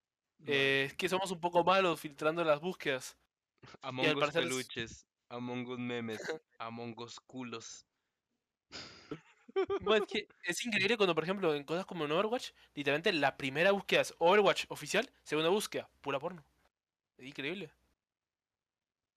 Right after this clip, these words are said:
Speaker 1: Encontré una página de hentai de Fortnite, ¿qué es esto?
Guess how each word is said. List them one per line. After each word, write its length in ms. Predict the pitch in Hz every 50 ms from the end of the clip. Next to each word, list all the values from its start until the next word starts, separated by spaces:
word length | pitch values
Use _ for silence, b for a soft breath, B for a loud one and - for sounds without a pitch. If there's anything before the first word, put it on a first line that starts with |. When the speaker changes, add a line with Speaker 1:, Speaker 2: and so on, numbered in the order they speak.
| _ _ _ _ _ _ _ _ _ _ -
Speaker 1:
Encontré 380 | 135 131 120 135 131 123 - 156
una 140 | 170 180 175
página 440 | - 180 180 185 185 185 185 180 170
de 160 | 160 139 139
hentai 300 | 139 135 - 170 175 185
de 120 | 175 170
Fortnite, 600 | 165 - - 185 185 180 170 180 180 175 170 - _
¿qué 100 | - 190
es 120 | 190 151
esto? 680 | 214 214 214 214 208 - - - _ 208 202 196 180 160